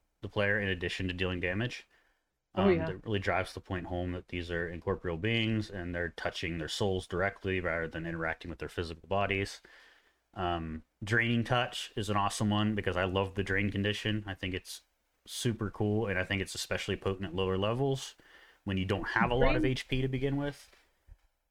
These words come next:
Speaker 1: Um,
Speaker 2: Drained is amazing. It just reminds me of the, the negative levels that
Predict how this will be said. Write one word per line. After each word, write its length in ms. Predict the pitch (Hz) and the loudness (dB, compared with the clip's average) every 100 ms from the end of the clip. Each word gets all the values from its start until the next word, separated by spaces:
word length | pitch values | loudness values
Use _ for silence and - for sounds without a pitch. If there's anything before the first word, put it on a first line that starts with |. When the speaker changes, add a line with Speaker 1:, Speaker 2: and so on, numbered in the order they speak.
| - | -2
Speaker 1:
Um, 140 | 98 | 2
Speaker 2:
Drained 260 | 185 214 294 | 6 6 6
is 120 | 294 | 6
amazing. 540 | 208 190 233 214 185 | 4 4 4 4 2
It 100 | 175 | 0
just 200 | 170 220 | -2 0
reminds 400 | 254 202 196 220 | 4 4 4 4
me 120 | 220 190 | 4 2
of 140 | 175 | 2
the, 280 | 185 185 180 | 2 2 0
the 100 | 190 | 2
negative 380 | 196 202 202 180 | 4 6 6 4
levels 420 | 185 185 185 170 | 2 2 0 0
that 360 | 196 180 185 | 0 0 0